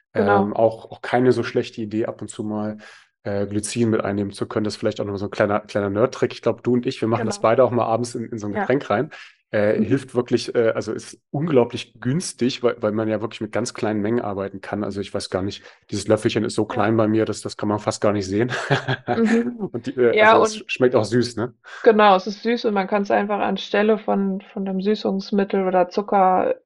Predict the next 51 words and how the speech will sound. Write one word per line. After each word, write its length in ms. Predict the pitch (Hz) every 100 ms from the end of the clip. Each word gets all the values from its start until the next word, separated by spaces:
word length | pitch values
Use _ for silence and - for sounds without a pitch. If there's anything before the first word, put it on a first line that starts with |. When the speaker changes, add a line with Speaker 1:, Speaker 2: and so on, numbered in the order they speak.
| _ 208
Speaker 1:
in 280 | - 190
seinen 240 | 185 185 175
Kaffee 360 | 196 214 185
oder 220 | - - 156
so 140 | 165
tun. 340 | - 196 175 170
Das 200 | 170 -
ist 200 | 180 -
einfach, 560 | 170 170 180 - -
äh, 300 | - 170 175 175
einfach 520 | 180 190 - 156 -
zu 160 | - 175
integrieren, 720 | 175 185 170 180 190 170 160
finde 380 | - 151 156 165
ich, 340 | - - - -
äh, 40 |
Speaker 2:
Ja. 180 | 160 165
Speaker 1:
dadurch. 580 | 170 95 101 - - _ _ _ _ _ -
Speaker 2:
F-, 160 | 160
finde 160 | 123 117
ich 80 | 120
auch 60 |
super, 300 | 117 123 123
super, 360 | 123 131 120 120
äh, 280 | 113 117 -
spannender 380 | - 123 127
kleiner 320 | 123 120 113 113
Trick, 300 | 135 135 110
ne? 180 | 117
Was, 240 | 113 113 -
was, 240 | 104 -
was 120 | 107
Süßes 280 | 113 120 120
einfach 180 | 117 107
mit 160 | 107 104
reinnehmen. 380 | 107 117 120 120 -
Äh, 100 | 113
ver-, 240 | 113 - 107
geht 180 | 113 123
die 60 |
Struktur 360 | - 120 - 135
kaputt, 380 | 156 - 147 139
wenn 80 |
man 80 | 123
das 120 | 123
in 120 | 117 98
Warmes 300 | 107 156 -
einrührt? 440 | 151 160 175 -
Weißt 220 | 113 -
du 40 | 143
das? 340 | 190 -